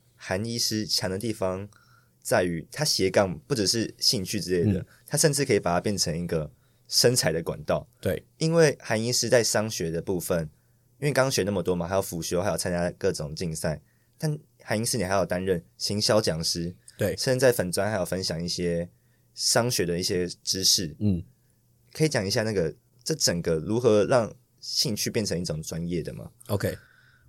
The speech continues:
Speaker 2: 我觉得现在这个时代很多人都说斜杠斜杠，但对我而言，我之前其实演讲，在各个医学系演讲会强调这一点，就斜杠跟兴趣是不一样，你很多兴趣不等于很多斜杠工作。
Speaker 1: 嗯。
Speaker 2: 能把兴趣完成所谓的斜杠你的专业的话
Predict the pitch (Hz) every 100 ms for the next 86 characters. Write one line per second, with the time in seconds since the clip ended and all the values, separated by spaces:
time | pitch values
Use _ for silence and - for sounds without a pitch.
0 | - 123 117 156 180 180 151 240 220 180
1 | 151 117 - - 110 143 120 87 110 104
2 | 101 110 - 90 85 104 92 85 90 98
3 | 151 135 156 113 95 92 98 87 85 -
4 | 104 107 151 135 101 95 90 90 95 104
5 | 82 82 117 123 110 131 110 95 92 90
6 | - 110 95 110 90 92 85 98 101 120
7 | 92 92 90 92 82 82 _ _ _ _
8 | _ - 180 151 - 113 107 143 123 107
9 | 110 110 117 98 98 95 82 - 71 101
10 | 131 104 113 110 95 90 95 - 52 -
11 | 104 92 85 101 - 85 101 90 80 76
12 | - - - _ _ _ _ - 175 139
13 | 123 143 139 117 98 101 92 87 101 101
14 | - 87 87 104 90 90 - 95 98 98
15 | 90 92 92 87